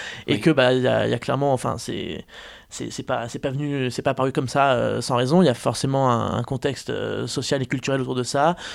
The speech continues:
Speaker 1: euh, des injonctions, euh, à, à emporter pour les filles, euh, et, euh, et de l'érotisation culturelle, euh, pour, euh, enfin, pour les, pour les garçons, pour tout le monde en général, pour trouver ça beau, pour, euh,
Speaker 2: Mm.
Speaker 1: trouver ça, euh, plaisant, excitant. Et donc, euh, forcément, euh, je,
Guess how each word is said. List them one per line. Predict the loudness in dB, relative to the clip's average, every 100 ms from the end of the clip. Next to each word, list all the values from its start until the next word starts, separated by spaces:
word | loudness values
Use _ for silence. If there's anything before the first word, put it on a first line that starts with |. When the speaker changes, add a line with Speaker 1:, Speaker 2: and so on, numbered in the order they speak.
| -6
Speaker 1:
euh, | -4
des | -2 0
injonctions, | 0 0 -2 0 2 4
euh, | 4 4 2
à, | 2 2
à | 0
emporter | 0 -2 -2 -4
pour | -2 -4
les |
filles, | -4 -2 0 2
euh, | 2 2 0
et, | 0 0
euh, | -2 -4 -12 -20 -6
et | -2
de | 2
l'érotisation | 4 4 2 -2 0 0 0
culturelle, | -2 -4 0 2
euh, | 4 4 2 0 0 -2 -6 -20
pour, | -10 -6
euh, | -6 -8 -12 -20 -20
enfin, | -8 -6 -4
pour | -4 -4
les, | -4 -6
pour | -6
les | -4
garçons, | -6 -4 -6
pour | -4 -6
tout |
le | -4
monde | -2
en |
général, | -2 -2 -2
pour | -2
trouver | -6 -4
ça | -2
beau, | 0 0
pour, | 0 0 2
euh, | 2 0 0
Speaker 2:
Mm. | 2 0 -2
Speaker 1:
trouver | -4 -2
ça, | 0 0
euh, | 0
plaisant, | -2 -2 0 -2 0 -2
excitant. | -2 -4 -2 -2 -2
Et | -4
donc, | -4 -4 -2
euh, | -2 -2
forcément, | -6 -4 -4 -2 0 0 0
euh, | 0 -4
je, | -6